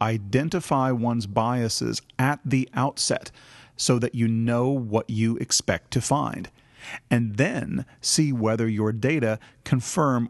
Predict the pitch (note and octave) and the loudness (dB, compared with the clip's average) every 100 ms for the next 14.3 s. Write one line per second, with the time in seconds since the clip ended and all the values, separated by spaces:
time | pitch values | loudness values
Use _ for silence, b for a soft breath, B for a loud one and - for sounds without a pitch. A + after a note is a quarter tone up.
0 | - A#2 G#2+ A2 B2 F#3+ F3+ G2 G#2 A#2+ | 0 0 2 0 0 0 0 -2 -4 -2
1 | A#2+ A#2+ - D3+ - - G#2 - B2 A#2+ | 0 0 -2 -2 -4 -2 -4 -2 -2 0
2 | G#2+ A2 G2 - - - - - _ _ | 0 0 -2 -4 -6 -6 -6 -8 _ _
3 | _ b b b C3+ C#3 C3+ A#2+ B2+ G3 | _ b b b 2 2 2 0 -2 0
4 | G#3+ D3 A#2+ D3+ D#3 C#3+ - - E3 G#3+ | -2 0 0 0 -2 -6 -4 0 0 0
5 | - - B B B2+ A#2+ A2+ A#2+ E3 - | -8 -10 B B 2 2 2 0 -2 -2
6 | D#3 D#3+ B2 A2+ - A2 A2 G2+ A#2 B2 | 0 0 -2 -2 0 0 0 0 0 0
7 | G#2+ - E3+ F#3 E3+ C#3 A#2+ A2+ B2+ G#2+ | -2 -2 0 0 -2 -2 0 0 0 0
8 | F#2+ B B - B2 A#2+ A#2 - - D3 | -4 B B -2 0 0 0 -2 0 0
9 | - C3 - A2+ - - - B B B | 0 -4 -2 -2 -2 -6 -10 B B B
10 | B E3+ F3+ C3+ B2 B2 B - B2 A#2 | B 0 2 2 -2 -6 B 0 2 2
11 | A#2 C3 B2 A#2+ A#2+ - A#2 - - C3 | 0 0 0 0 0 -2 -2 -2 0 0
12 | A#2 - - _ - A#2+ C3 C3+ A2+ B2 | -2 -10 -16 _ -2 2 2 0 0 2
13 | B2+ B2+ C3 C#3 _ - - F3 D#3 A#2 | 2 2 0 -4 _ -12 0 0 2 -2
14 | G#2 - | -2 -6